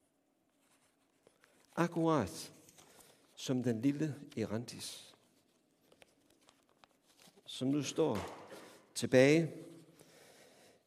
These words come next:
i vores haver, og hver enkelt blomst har mindst seksogtredive frø på sin stængel. Jeg har selv talt efter her til morgen.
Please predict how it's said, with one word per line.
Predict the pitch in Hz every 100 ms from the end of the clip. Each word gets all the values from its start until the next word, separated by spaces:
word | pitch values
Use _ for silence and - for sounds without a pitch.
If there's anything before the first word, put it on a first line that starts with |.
| _ -
i | 147
vores | 127 127
haver, | 127 143 165 170 143 - - - - - _ _ _ _ _ - - - -
og | 127
hver | 139 143
enkelt | 147 143
blomst | 143 147 123 - - - - - - -
har | - 139
mindst | 131 147 156 - - - - - -
seksogtredive | - 160 156 - 160 - 123 135 123
frø | - 156 170 - - - _ _ _ _ _ _ _ _ _ _ _ _ _ _ _ _ _ _ _ _ _
på | 127
sin | - 120
stængel. | - 143 107 80 - - _ _ _ _ _ _ _ _ _ _ _ _ _ _
Jeg | 113
har | 110
selv | - - -
talt | 101 95
efter | 113 -
her | 107 104
til | 98
morgen. | 98 104